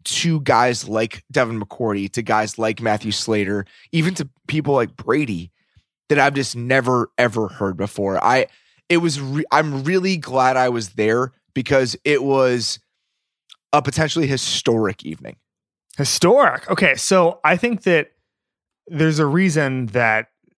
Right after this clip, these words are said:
Speaker 2: there was that feeling, and it's pretty obvious, which is that there are a lot of guys who, including the three guys you named, who are free agents. McCourty,
Speaker 1: Yep.
Speaker 2: Brady,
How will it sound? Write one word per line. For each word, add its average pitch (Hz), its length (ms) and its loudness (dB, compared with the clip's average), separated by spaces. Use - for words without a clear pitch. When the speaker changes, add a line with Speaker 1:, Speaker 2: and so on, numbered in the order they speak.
Speaker 2:
there 117 640 -4
was 120 160 -2
that 113 240 -4
feeling, 117 400 -10
and 117 180 -4
it's - 140 -12
pretty - 260 0
obvious, 104 400 -2
which 113 140 -8
is 120 140 -4
that 110 160 -6
there 123 120 2
are 117 60 2
a 107 100 0
lot 117 360 2
of 110 120 -4
guys 107 560 0
who, 113 280 -6
including 110 500 -6
the 110 100 -8
three 131 300 -6
guys 110 220 -2
you 104 100 -8
named, 117 280 -4
who 113 120 -6
are 107 80 -4
free 104 280 -8
agents. - 420 -8
McCourty, 110 400 -6
Speaker 1:
Yep. - 160 0
Speaker 2:
Brady, 107 300 -4